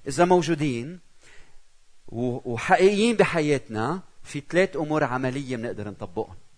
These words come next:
فلحتى أعطي النص حقه،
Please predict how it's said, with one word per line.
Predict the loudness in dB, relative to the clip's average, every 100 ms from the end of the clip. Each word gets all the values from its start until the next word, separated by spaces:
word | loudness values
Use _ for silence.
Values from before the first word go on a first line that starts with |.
| -20 -20 -18 -18 -16 -20 -18 -20 -2
فلحتى | 0 2 0 6
أعطي | 10 10 8
النص | 2 2 2
حقه، | 2 4 4 6 6 6